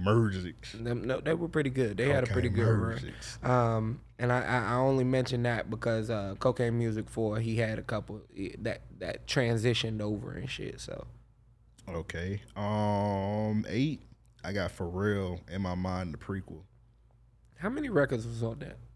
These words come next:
Speaker 1: I don't know. Let me pull it up. I can't remember, man.
Speaker 2: Forgive me asking a crazy question, but that was a good one. Um, my number eight, I'll probably go with,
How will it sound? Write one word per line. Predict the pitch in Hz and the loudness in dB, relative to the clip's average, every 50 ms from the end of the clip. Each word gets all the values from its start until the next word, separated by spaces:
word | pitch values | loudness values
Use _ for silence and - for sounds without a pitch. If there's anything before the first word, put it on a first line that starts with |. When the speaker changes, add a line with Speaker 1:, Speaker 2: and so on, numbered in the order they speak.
| _ _ _ _ - _ _ - _ _ _ _ - - - - - | _ _ _ _ -20 _ _ -20 _ _ _ _ -20 -20 -18 -12 -10
Speaker 1:
I | - | -8
don't | 95 - - | -6 -6 -4
know. | 98 98 | -4 -2
Let | 92 113 | -2 -2
me | 123 135 | -2 -4
pull | - - 139 139 | -4 -4 -4 -2
it | 139 139 | -2 -2
up. | 123 98 - - - - - - - _ _ - - - - - _ _ _ _ - | -4 -4 -6 -12 -20 -20 -20 -20 -20 _ _ -20 -20 -20 -20 -20 _ _ _ _ -14
I | - | -10
can't | 87 - 110 90 | -6 -6 -4 -4
remember, | 76 76 76 95 104 90 78 | -4 -6 -4 -4 -4 -4 -6
man. | 76 71 73 78 80 82 90 - - - - - - - - _ _ - - - - - | -8 -8 -8 -8 -8 -10 -10 -14 -18 -20 -20 -20 -20 -20 -20 _ _ -20 -20 -20 -14 -8
Speaker 2:
Forgive | - 131 135 175 160 127 | -8 -4 -4 -4 -6 -6
me | 120 117 - - - | -10 -12 -14 -10 -8
asking | 117 110 110 117 117 - - - | -6 -4 -4 -6 -6 -8 -10 -10
a | |
crazy | - - - - 110 110 - - | -10 -8 -6 -6 -4 -4 -6 -8
question, | - - - - - 120 117 - - - 60 | -10 -8 -8 -6 -6 -6 -8 -8 -10 -12 -14
but | 52 - - - - - - - - - | -16 -18 -18 -18 -18 -18 -20 -20 -12 -4
that | 120 120 | 0 2
was | 120 120 117 107 113 | 4 4 4 2 -2
a | |
good | 107 110 110 104 - | -6 -8 -8 -8 -8
one. | - - - 151 - - - - - - - | -8 -6 -8 -8 -10 -12 -16 -16 -16 -8 -2
Um, | - 131 135 135 131 131 135 131 131 135 - - - - - | 4 6 6 6 6 6 4 2 0 -2 -4 -10 -20 -20 -10
my | - 127 135 | -2 0 2
number | 151 165 165 160 160 156 143 - - | 4 4 4 6 6 6 4 4 4
eight, | 123 139 147 147 143 139 139 - | 6 6 8 8 6 4 2 0
I'll | - 127 131 | 2 4 4
probably | 127 - - 139 131 127 123 127 127 113 117 127 131 127 | 4 4 2 2 2 2 2 2 -2 -2 0 0 0 0
go | 113 - 127 120 120 120 | 0 0 0 2 4 4
with, | 120 117 117 120 113 113 113 113 113 117 120 | 4 2 2 2 2 2 2 0 0 -2 -2